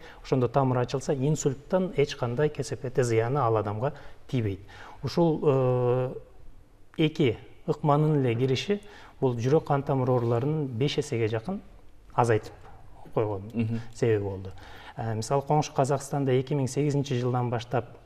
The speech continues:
Speaker 1: э, бүт жарандар страховка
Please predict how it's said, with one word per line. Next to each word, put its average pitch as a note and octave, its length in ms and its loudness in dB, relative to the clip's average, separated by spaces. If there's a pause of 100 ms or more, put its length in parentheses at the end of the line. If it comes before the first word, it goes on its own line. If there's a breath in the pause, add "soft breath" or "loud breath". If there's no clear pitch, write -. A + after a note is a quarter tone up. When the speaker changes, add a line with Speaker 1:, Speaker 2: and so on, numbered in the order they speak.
(440 loud breath)
Speaker 1:
э, A2+ 520 -4 (1040)
бүт C3+ 240 2
жарандар A2+ 520 2 (100)
страховка A2+ 680 -2